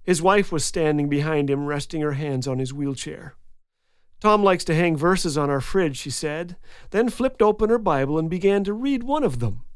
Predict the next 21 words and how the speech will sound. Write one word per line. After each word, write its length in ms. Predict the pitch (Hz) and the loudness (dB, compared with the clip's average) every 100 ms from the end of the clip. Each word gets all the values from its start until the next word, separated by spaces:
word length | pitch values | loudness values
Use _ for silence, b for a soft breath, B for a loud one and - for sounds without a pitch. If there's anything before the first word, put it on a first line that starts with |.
| - - | -14 -8
Habakkuk 640 | 156 151 170 180 165 - | -4 0 0 0 -6 -6
three 340 | - 156 156 | -2 0 0
seventeen 640 | 143 170 156 156 - 151 143 | -2 -2 -2 -4 -6 -6 -6
to 120 | 170 | -6
eighteen. 640 | 151 143 - 151 143 135 b b b b b | -6 -8 -8 -8 -6 -6 b b b b b
"Even 380 | 254 269 269 214 | 0 4 4 4
though 160 | 190 | 4
the 100 | 170 | 4
fig 340 | 156 - 233 196 | 0 2 0 0
trees 300 | 214 208 180 | -2 -2 0
have 180 | 180 170 | 0 2
no 200 | 185 190 | 2 2
blossoms, 760 | 180 170 170 - 117 117 - - | 2 2 0 -4 -6 -8 -12 -6
and 140 | 160 | 2
there 100 | 160 | 4
are 140 | 156 156 | 4 4
no 180 | 202 | 4
grapes 460 | 196 185 196 202 - | 4 4 2 0 -2
on 160 | 180 170 | -2 -2
the 80 | |
vine, 460 | 151 165 156 147 131 | -2 0 0 0 -2